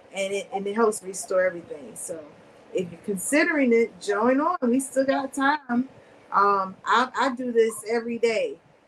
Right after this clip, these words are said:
So our twenty-one day cleanse is one that I'm taking right now. Tony has it as well. But the program, if you purchase the, the detox, you get twenty-one days of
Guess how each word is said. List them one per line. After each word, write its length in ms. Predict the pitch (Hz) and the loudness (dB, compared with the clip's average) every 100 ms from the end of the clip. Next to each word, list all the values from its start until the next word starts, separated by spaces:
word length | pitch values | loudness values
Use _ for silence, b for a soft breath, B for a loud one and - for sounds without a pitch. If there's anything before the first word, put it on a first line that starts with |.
| _ _ | _ _
So 480 | - 233 202 185 175 | -8 0 2 2 -2
our 180 | - 220 | -2 -2
twenty-one 560 | 226 262 240 226 220 214 | -2 -2 0 0 -2 -4
day 220 | 208 190 - | -4 -6 -8
cleanse 680 | 262 254 220 202 190 - - _ 196 | -4 -2 -2 -6 -12 -16 -18 _ -2
is 200 | 202 196 | -2 -4
one 260 | 208 196 | -10 -8
that 80 | 185 | -8
I'm 140 | 185 185 | -8 -4
taking 380 | 226 202 196 180 | -2 -2 -4 -16
right 240 | 170 160 | -16 -10
now. 400 | 196 214 185 170 - - - - - | -4 -4 -6 -12 -20 -20 -20 -20 -8
Tony 320 | 254 262 240 | 0 4 4
has 280 | 214 196 180 | 2 -2 -10
it 80 | 175 | -14
as 180 | 170 190 | -8 -2
well. 360 | 214 196 170 - - - - - | 0 0 -4 -18 -20 -20 -8 0
But 220 | 208 - | 2 2
the 80 | 196 | -6
program, 800 | - 247 240 233 220 202 190 - _ - | 2 4 6 4 0 0 -4 -10 _ -4
if 160 | 202 190 | -4 -2
you 200 | 202 240 | 0 2
purchase 520 | 233 247 226 233 214 - | 4 8 8 6 -2 -4
the, 160 | 196 - _ - _ - - - - - - - - - - | -12 -14 _ -20 _ -20 -20 -20 -20 -20 -20 -20 -20 -14 -4
the 180 | 190 180 - | -2 -2 4
detox, 800 | 285 330 269 202 185 - - - 202 | 6 6 4 2 2 -2 -12 -10 0
you 180 | 247 | 0
get 300 | 240 240 220 | 6 6 6
twenty-one 580 | - 233 220 208 202 190 | 2 -2 0 0 -2 -4
days 440 | 190 208 196 185 - | 2 4 2 -2 -16
of 180 | 175 | -18